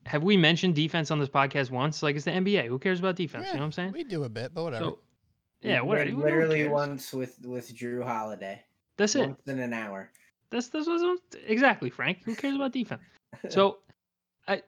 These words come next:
Speaker 1: you know, LaMelo Ball, he's a guy who's gonna get a lot of praise. I mean, I've s-, I don't even know how tall that guy is anymore, 'cause on all these mock drafts, I've seen him,
Speaker 2: <laughs>
Speaker 1: I, I've seen, I swear to God, I've seen him listed in a four-inch range.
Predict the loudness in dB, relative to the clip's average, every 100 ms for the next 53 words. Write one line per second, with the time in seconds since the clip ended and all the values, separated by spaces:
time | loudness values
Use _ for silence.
0 | _ _ _ _ 6 8 6 2 _ _
1 | _ _ _ _ _ _ 0 2 4 6
2 | 6 6 6 6 4 2 2 4 2 0
3 | -2 0 -2 -2 -2 0 0 0 -2 -10
4 | -20 _ _ _ 0 4 6 4 2 2
5 | 2 2 0 0 -6 0 4 6 6 6
6 | 6 6 4 4 4 4 2 4 4 4
7 | 2 0 -4 -6 -4 -2 0 2 2 2
8 | 2 2 2 2 2 4 4 2 2 2
9 | 4 2 -2 -6 -6 -2 2 2 2 0
10 | 2 2 2 -10 _ _ _ _ _ _
11 | _ _ _ 0 0 4 6 6 8 6
12 | 6 4 4 4 4 4 0 2 0 0
13 | -6 0 2 0 -2 0 2 2 0 0
14 | 0 0 -2 -8 -20